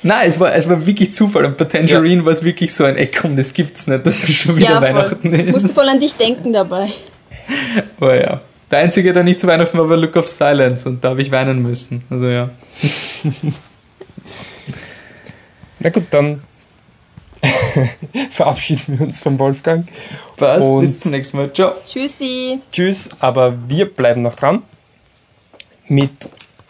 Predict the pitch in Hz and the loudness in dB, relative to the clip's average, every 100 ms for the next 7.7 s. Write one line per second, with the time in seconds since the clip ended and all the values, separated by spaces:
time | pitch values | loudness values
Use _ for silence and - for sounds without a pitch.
0 | _ 139 135 123 123 123 120 117 113 110 | _ -2 -2 0 0 2 2 0 -2 -6
1 | - 226 254 226 208 175 160 147 135 156 | -4 -2 2 2 2 2 0 -2 0 -2
2 | 151 131 123 - 123 - 131 - 190 185 | -4 -6 -6 -10 -14 -8 -8 -6 -4 -2
3 | 151 127 127 131 135 226 226 - 170 - | -2 -6 -6 -6 -2 -4 -4 -2 -2 -4
4 | - 127 123 127 - - 135 131 - 135 | -6 -4 -4 -8 -16 -20 -14 -12 -10 -10
5 | - - 123 127 127 131 202 269 - _ | -12 -6 -6 -4 -8 -4 -2 -4 -8 _
6 | _ _ - _ - - - - - - | _ _ -20 _ -20 -20 -20 -20 -16 0
7 | 226 247 277 214 - 135 | 2 4 4 2 2 -2